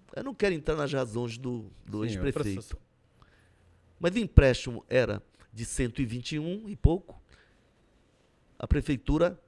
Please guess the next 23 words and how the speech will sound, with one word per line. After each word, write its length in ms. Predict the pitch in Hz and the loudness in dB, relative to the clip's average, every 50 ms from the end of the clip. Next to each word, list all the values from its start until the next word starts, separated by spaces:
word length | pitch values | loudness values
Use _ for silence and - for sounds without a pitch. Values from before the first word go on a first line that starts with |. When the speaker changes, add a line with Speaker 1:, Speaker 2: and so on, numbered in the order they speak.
| _ _ | _ _
Speaker 1:
ficou 320 | - - 127 - 131 127 | -8 -8 -4 0 0 0
com 160 | 120 - 127 113 | 0 -2 -6 -8
setenta 560 | - - 135 117 - - 147 139 123 - 156 | -2 0 0 0 0 -4 -6 -6 -6 -4 -4
e 60 | 139 | -4
um 260 | 139 147 165 196 214 202 190 - _ _ _ _ _ _ _ _ - 104 - _ _ | -2 -4 -6 -8 -10 -14 -20 -20 _ _ _ _ _ _ _ _ -20 -20 -20 _ _
no 120 | 104 120 | -8 -4
governo 320 | 120 117 110 113 110 113 110 | -4 0 0 2 0 6 6
passado 580 | - 127 127 - - 147 156 170 175 180 170 - - - - - _ _ | 6 6 6 2 -2 -2 -2 -2 -2 -4 -10 -14 -18 -20 -20 -20 _ _
e 120 | - 143 | -10 -6
devolveu 680 | 139 147 165 151 156 151 123 117 143 156 170 165 170 - - | -2 0 0 0 0 0 0 2 2 2 2 0 -2 -6 -16
cinquenta, 880 | - - - - 151 131 120 - - 196 220 233 214 - - - - - - _ _ _ - - _ - | -20 -14 -8 -8 -8 -8 -2 -2 0 0 0 -2 -6 -6 -8 -8 -8 -10 -14 _ _ _ -20 -20 _ -10
menos 280 | - 156 190 214 190 - | -4 -2 -2 0 -2 -4
cinquenta 400 | - 160 139 160 156 143 - - | -6 -4 -2 -4 -4 -2 -4 -4
e 40 | 117 | -4
um 200 | 104 98 98 117 - - _ _ _ | -4 -6 -10 -14 -18 -20 _ _ _
mil 380 | - 107 127 160 202 220 196 175 | -12 -8 -4 -2 0 -2 -2 -4
dólares. 680 | 131 120 104 98 98 - - - 64 - - - - _ _ _ _ _ - | -6 -6 -6 -6 -4 -8 -10 -12 -14 -16 -18 -20 -20 _ _ _ _ _ -8
Isso 140 | 143 143 - | -6 0 0
representa 420 | 180 170 175 165 143 165 156 151 | 0 2 2 0 0 0 0 4
hoje 260 | 151 180 190 190 190 - - - - - - _ _ | 4 4 4 4 0 -6 -16 -20 -20 -20 -20 _ _
duzentos 420 | 117 120 139 127 110 131 170 160 156 | -8 -6 -4 -4 -2 -2 -4 -4 -4
e 40 | - | -6
cinquenta 500 | 151 117 - 165 170 165 - 156 117 | -8 -6 -6 -6 -6 -6 -8 -10 -12